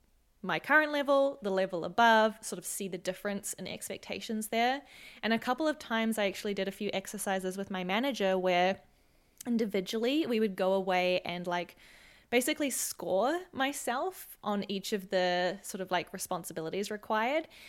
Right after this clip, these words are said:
And then we would come back and compare and see, like, where we were maybe, like, not on the same page about how I was performing within a certain, like, responsibility, have conversations about, like,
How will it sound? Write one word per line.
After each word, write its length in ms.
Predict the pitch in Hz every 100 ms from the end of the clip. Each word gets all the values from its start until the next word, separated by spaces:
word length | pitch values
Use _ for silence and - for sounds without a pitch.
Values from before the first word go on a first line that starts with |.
| - -
And 120 | 220
then 80 | 220
we 100 | 208
would 140 | 202
come 240 | - 220
back 240 | 214 196 196
and 120 | 185
compare 680 | 202 190 - 285 277 175 170
and 220 | - 190
see, 320 | - 196 185
like, 380 | 185 180 180 - - - - -
where 260 | 196 196 196
we 140 | 196
were 100 | 196
maybe, 600 | 190 185 180 175 175 180 _
like, 260 | 185 175 -
not 200 | 202 190
on 100 | 190
the 80 | 185
same 260 | - 156 190
page 400 | - 247 247 208
about 240 | 185 185
how 140 | -
I 140 | 180 175
was 180 | 175 -
performing 640 | 196 - 220 214 208 208
within 380 | 202 196 - 202
a 60 | 202
certain, 400 | - 185 190 190
like, 360 | 180 - - _ _ _ - 190
responsibility, 1120 | 196 214 254 196 185 202 185 185 185 180 180 185 - -
have 200 | - 208
conversations 680 | 208 202 196 190 190 196 185
about, 340 | 185 180 170
like, 320 | 180 160 -